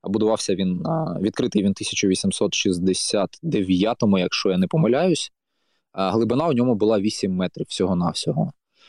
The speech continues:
До двадцятого століття його, звісно, вже там трошки ще заглибили, але не критично, небагато.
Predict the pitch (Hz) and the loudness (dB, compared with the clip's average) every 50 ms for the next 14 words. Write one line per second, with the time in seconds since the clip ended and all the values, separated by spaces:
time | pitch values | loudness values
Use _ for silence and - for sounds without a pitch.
0 | - _ _ _ - 98 101 104 117 135 156 135 123 123 - 147 - - 120 120 | -20 _ _ _ -4 -2 0 2 2 2 2 2 0 0 -2 -2 0 2 2 2
1 | 113 - - 117 127 120 - 107 98 101 113 92 98 113 - - 110 98 92 98 | 2 2 2 2 2 2 2 0 2 2 0 2 2 0 0 0 -2 0 0 0
2 | - - 196 185 - _ - - 120 123 - - - 110 - - - 107 92 101 | 0 0 -2 -2 -4 _ -2 0 0 0 0 0 -2 -2 0 0 0 0 2 0
3 | 95 107 143 185 202 185 185 165 156 139 - 107 113 123 127 120 117 113 107 104 | 2 2 4 4 4 4 4 4 4 2 2 2 2 2 2 2 2 2 2 2
4 | 104 113 123 127 127 127 123 117 - - 107 107 - - 92 - - - - 85 | 4 4 4 4 4 2 2 0 0 0 0 0 0 -2 -4 -4 -4 -10 -10 -8
5 | 92 95 95 95 101 107 107 101 101 92 95 87 - _ - - | -6 -4 -4 -2 -2 0 0 0 0 0 0 -4 -4 _ -12 -18